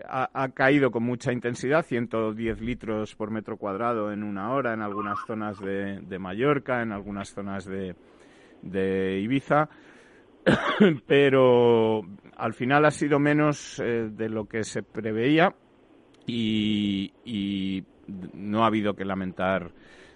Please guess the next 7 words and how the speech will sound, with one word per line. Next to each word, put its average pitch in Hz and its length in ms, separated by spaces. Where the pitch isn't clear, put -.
desgracias 101 680
personales, 117 720
ni 104 200
tampoco 104 460
en 107 80
esta 107 240
ocasión 110 500